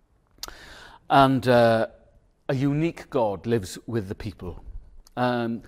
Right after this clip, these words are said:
God here is showing his grace. This is,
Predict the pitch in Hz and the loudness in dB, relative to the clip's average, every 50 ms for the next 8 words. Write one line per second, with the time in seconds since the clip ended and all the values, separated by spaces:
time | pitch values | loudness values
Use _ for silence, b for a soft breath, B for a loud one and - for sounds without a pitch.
0 | B B B - - - - 247 269 247 147 104 104 120 135 135 - - - 123 | B B B -20 -4 2 4 6 6 6 4 4 2 0 0 0 -6 -8 -2 0
1 | 104 101 - - 110 - - - 143 117 107 110 117 143 143 120 - - 180 226 | 2 2 2 0 -2 -6 -2 -2 0 0 0 0 -2 -2 -2 -4 -6 -4 -4 -4
2 | 285 277 - - - - - - _ _ _ _ _ - - - - - 220 208 | -4 -6 -8 -12 -14 -16 -16 -18 _ _ _ _ _ -6 -4 -4 -2 -2 -2 -2
3 | 196 165 - - | -2 -2 -4 -10